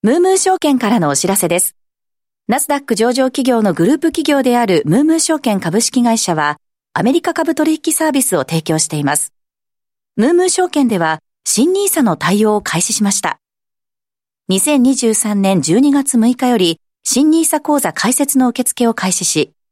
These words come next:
二千二十四年一月十八日より、新ニーサ口座での取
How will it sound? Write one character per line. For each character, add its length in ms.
二 120
千 220
二 140
十 160
四 160
年 260
一 220
月 260
十 220
八 240
日 220
よ 100
り、 200
新 240
ニ 100
ー 20
サ 160
口 200
座 100
で 80
の 140
取 220